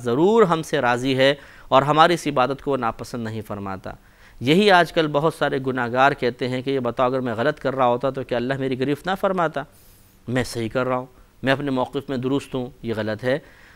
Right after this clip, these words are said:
آ، یہ اس چیز کی علامت نہیں ہوتی، یعنی اللہ تبارک و تعالیٰ کا فوری طور پر کسی قول یا فعل پہ گرفت نہ فرمانا اس قول یا فعل کے درست ہونے کی دلیل نہیں ہے۔ یہ کفار نے بھی بنائی اور اللہ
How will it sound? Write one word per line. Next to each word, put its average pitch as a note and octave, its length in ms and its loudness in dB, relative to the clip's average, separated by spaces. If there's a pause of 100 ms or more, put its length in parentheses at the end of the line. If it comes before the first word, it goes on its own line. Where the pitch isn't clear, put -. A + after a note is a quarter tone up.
آ، B2 280 2
یہ D#3 380 4
اس - 140 -2
چیز F3+ 180 -2
کی D#3 160 2
علامت C3+ 380 0
نہیں B2 340 -2
ہوتی، C3 380 0 (380)
یعنی C3+ 280 2
اللہ E3+ 220 2 (100)
تبارک C3+ 400 2
و C3 80 0
تعالیٰ A2+ 360 0
کا C3 160 2
فوری D#3 460 0
طور B2+ 280 0
پر B2+ 380 0
کسی D3+ 360 -4
قول C3 460 0
یا C#3+ 140 -2
فعل C3+ 360 -2
پہ D3+ 220 -2
گرفت C3+ 360 -2
نہ A#2 420 2
فرمانا B2 540 0 (400)
اس E3 120 0 (160)
قول D3+ 400 4
یا D3 240 0
فعل D#3 500 -2
کے C3+ 280 -2
درست D3 440 0
ہونے C3 360 -2
کی D#3+ 160 -2
دلیل C3 480 -2
نہیں C3+ 360 2
ہے۔ G#2 180 -2 (400)
یہ A#2+ 80 -2
کفار C#3+ 400 6
نے F3+ 100 2
بھی F#3 120 4
بنائی E3 300 4
اور D#3 100 4
اللہ D3 160 0